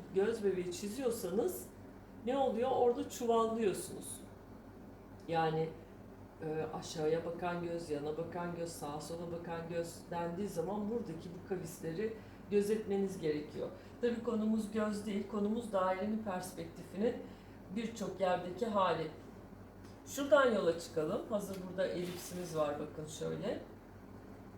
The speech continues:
Burada. Bu, e, elipsin tabii ki şuradaki her zaman kareyi çizmemiz şart değil. Biz bildiğimiz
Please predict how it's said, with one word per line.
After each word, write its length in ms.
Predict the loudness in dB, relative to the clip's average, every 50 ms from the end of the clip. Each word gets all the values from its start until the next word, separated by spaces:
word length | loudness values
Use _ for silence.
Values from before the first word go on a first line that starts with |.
| -16 -12 -10
Burada. 400 | -10 -8 -4 0 0 0 0 -2 -6 -12 -14 -14 -16 -16 -16 -16 -16 -16 -16 -18 -18 -18 -16 -16 -16 -16 -16 -16 -16 -16 -16 -16 -16 -16 -16 -16 -12 -6 -2 2
Bu, 280 | 2 2 2 2 0 -2 -2 0
e, 60 | 2 2 2
elipsin 800 | 2 2 2 2 2 0 0 0 0 -2 -4 -2 0 0 0 0 -2 -8 -12 -16 -16 -12 -6 -4
tabii 280 | -2 0 0 -2 -2
ki 320 | 0 0 0 0 0 -2 -4 -6 -6 -4
şuradaki 640 | -4 -2 0 -2 -2 -2 -2 -2 0 0 0 -2 -4 -8 -2 4
her 200 | 6 6 6 6
zaman 400 | 4 2 2 4 4 4 4 2
kareyi 360 | 0 0 0 2 2 0 0
çizmemiz 600 | -2 -6 -6 -4 0 0 2 2 0 -2 -2 0
şart 340 | 2 4 4 4 2 0 -2
değil. 280 | -2 -2 -2 -2 -2 -4 -6 -10 -12 -14 -14 -14 -14 -14 -16 -16 -16 -16 -16 -14 -14 -8 -4
Biz 180 | -4 -4 -4 -4 -8 -10 -8 -4 -2
bildiğimiz 580 | 0 0 0 0 0 0 0 2 0 0 -2